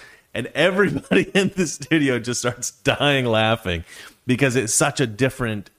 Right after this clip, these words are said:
cultural thing, right? And I actually do think there's probably something toxic about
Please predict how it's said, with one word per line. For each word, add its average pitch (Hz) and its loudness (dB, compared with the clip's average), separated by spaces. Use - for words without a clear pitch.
cultural 113 -2
thing, 110 0
right? 90 -2
And 135 2
I 147 2
actually 202 0
do 196 2
think 165 0
there's 131 0
probably 131 0
something 127 -4
toxic 110 -4
about 101 -4